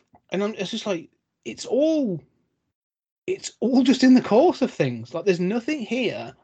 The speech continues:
that is being done. It's shocking and it's gra-, it's graphic, but it's not gratuitous. And I was just really impressed. I was just like, "This is really good."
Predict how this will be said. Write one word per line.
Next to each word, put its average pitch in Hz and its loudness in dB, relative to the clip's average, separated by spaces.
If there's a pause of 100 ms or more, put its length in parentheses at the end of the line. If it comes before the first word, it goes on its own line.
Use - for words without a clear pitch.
(160)
that 190 -4
is 175 -4
being 233 -4
done. 131 0 (440)
It's - -4
shocking 208 -4 (140)
and 160 -6
it's 156 -16
gra-, 135 -10
it's 180 -4
graphic, - -10 (600)
but 220 0
it's 190 -6
not 190 2
gratuitous. 214 0
And 165 -4
I 196 2
was 196 -4
just - -4
really 151 0
impressed. 226 -4
I - -2
was 165 -2
just 196 -6
like, 170 -2
"This 202 -2
is 220 -2
really 135 0
good." 196 2